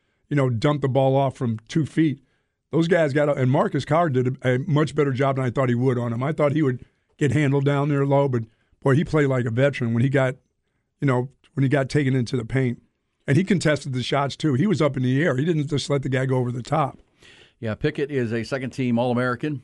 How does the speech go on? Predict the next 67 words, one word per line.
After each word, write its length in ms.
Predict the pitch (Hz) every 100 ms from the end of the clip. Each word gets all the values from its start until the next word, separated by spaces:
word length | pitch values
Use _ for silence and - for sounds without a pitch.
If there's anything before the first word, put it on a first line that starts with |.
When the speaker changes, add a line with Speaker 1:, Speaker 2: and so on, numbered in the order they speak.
| -
Speaker 2:
Uh, 260 | 104 104
he 120 | 104 107
was 220 | 107 95
the 80 | 98
Big 320 | 98 110 -
Ten's 240 | 120 110
Player 340 | - 117 117 110
of 60 |
the 80 | 101
Year. 360 | 101 120 123 107
Well, 140 | 123
no, 180 | 104 90
uh, 220 | 107 101 95 - _ - 101 -
first-team 380 | - 170 - 147
All-Big 260 | 127 113 104
Ten. 400 | 131 113 110 101
Zach 200 | 117 120
Edey 200 | 120 110
was 140 | 101
the 80 | 95
Big 160 | 107 113
Ten's 180 | 101
Player 200 | - 117
of 80 | 104
the 60 | 107
Year 140 | 113
from 140 | 107 101
Purdue, 400 | 101 123 117 - - -
but 140 | 101 -
Pickett 200 | 147 120
was 120 | 107
right 180 | 117 117
there. 320 | 127 113 104 - - _ _
Uh, 180 | 98 104
he's 120 | 107
a 40 |
kid 160 | - 143
who 40 |
transferred 440 | 117 139 131 135 127
in 120 | 123
from 180 | 127 110
Siena. 540 | - 117 123 135 101 - _ _ _
And, 440 | 117 117 117 117 131
well, 100 | 143
I 60 |
thought, 260 | 180 254 151
you 380 | 135 143 139 165
know, 220 | 135 131 -
credit 220 | - 220
to 80 | 214
the 40 | 175
Longhorns 520 | 170 165 151 147 117 -
staying 320 | - 151 123
disciplined 440 | 147 - 165 160
with 120 | 147
that, 200 | 160 151
too, 260 | - 156 156
because 360 | 135 - 135 120
if 100 | 131
you 80 |
watch 280 | 131 147 147
the 40 | 123
game 220 | 143 135
with 100 | 123
A 140 | 135
and 100 | 123
M, 280 | 143 139